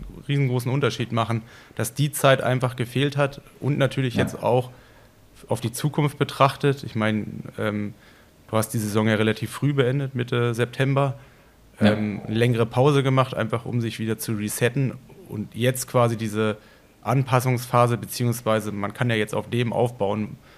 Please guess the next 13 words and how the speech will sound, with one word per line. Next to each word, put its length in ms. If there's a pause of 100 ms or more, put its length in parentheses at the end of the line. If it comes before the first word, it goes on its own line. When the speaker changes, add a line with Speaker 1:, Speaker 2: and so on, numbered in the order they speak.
(280)
Speaker 1:
was 180
man 460
oder 200
was 180
ihr 220
euch, 540
äh, 180
ja, 140
fast 320
ein 60
Jahr 160
erarbeitet 560
hat, 180